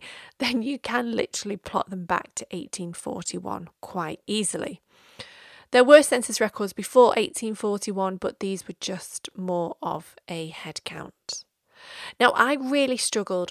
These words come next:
with this family to find them on the census record, and that's how I know that they must have moved to the area sometime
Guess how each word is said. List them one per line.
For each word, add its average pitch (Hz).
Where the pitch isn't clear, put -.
with 190
this -
family 170
to -
find 175
them 165
on 147
the 170
census 233
record, -
and 202
that's -
how 220
I 208
know 208
that -
they 190
must 214
have 190
moved 247
to -
the 196
area 180
sometime 175